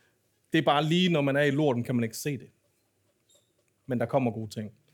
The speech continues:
Så når man er nede i bakkedalen, så skal man bare tænke på, ved du hvad, en eller anden dag, så står jeg og kigger ned på de der mini små problemer,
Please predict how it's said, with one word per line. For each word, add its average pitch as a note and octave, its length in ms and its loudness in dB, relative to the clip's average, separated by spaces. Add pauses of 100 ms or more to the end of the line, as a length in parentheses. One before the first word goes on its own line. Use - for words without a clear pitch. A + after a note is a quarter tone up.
(100)
Så - 100 -8
når C3 80 2
man C3+ 140 4
er D3 40 4
nede F#3 140 8
i - 20 2
bakkedalen, C#3+ 560 2
så - 100 -8
skal - 140 -8
man B2 140 -2
bare A#2+ 200 2
tænke A#2 160 -4
på, A2 120 -2
ved A#2 100 -2
du A#2 60 -6
hvad, A2+ 120 0
en C#3+ 120 0
eller A#2+ 120 2
anden A2+ 140 0
dag, A2+ 160 0
så A2+ 60 -10
står B2 160 -4
jeg G2+ 60 -2
og - 60 -18
kigger C3+ 200 0
ned B2 140 2
på A#2 80 -10
de B2 120 0
der A#2 80 0
mini C#3+ 340 2
små C#3 400 0
problemer, B2+ 380 2